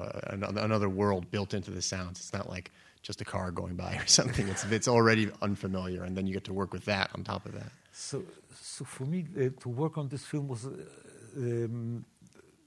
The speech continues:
Speaker 2: beautiful change. That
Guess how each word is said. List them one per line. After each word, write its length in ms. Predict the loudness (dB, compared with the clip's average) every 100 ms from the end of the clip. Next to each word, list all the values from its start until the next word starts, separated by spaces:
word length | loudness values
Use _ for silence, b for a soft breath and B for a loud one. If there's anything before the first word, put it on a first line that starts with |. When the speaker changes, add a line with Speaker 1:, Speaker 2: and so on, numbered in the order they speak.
| _ _ _ _ _ _ -20 -18 -16 -12 -2
Speaker 2:
beautiful 420 | 2 2 2 -2
change. 640 | -2 4 4 4 -6 -12 -16 -20 -20 _ _ _ -20 -20 -14 -6
That 140 | -6